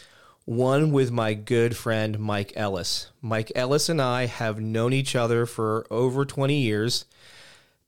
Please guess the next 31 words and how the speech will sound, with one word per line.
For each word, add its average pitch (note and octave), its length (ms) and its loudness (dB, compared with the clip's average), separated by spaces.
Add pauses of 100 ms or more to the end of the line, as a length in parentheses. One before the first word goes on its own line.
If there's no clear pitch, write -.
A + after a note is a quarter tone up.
(120)
The B2 100 2
first C#3 460 0
part D3 340 0
of B2+ 160 0
this C3+ 300 2
episode B2 680 2
is A2+ 200 -2
gonna A#2 200 0
be A#2 360 2
a A#2 60 -2
little A#2 200 2
bit C3+ 160 2
of C3 140 4
us B2+ 200 2
reminiscing B2+ 600 2
and A#2 80 -2
catching C3 340 -2
up B2+ 100 0
with A2+ 100 0
one A2 180 0
another. G#2+ 420 0 (420)
It A2+ 140 0
had G#2 220 0
been C3 120 2
a B2 60 4
minute A2 320 0
since A2 260 -4
we've G#2+ 180 -2
done G#2 200 -2
that. G#2 320 -4 (480)
Um, G#2+ 640 0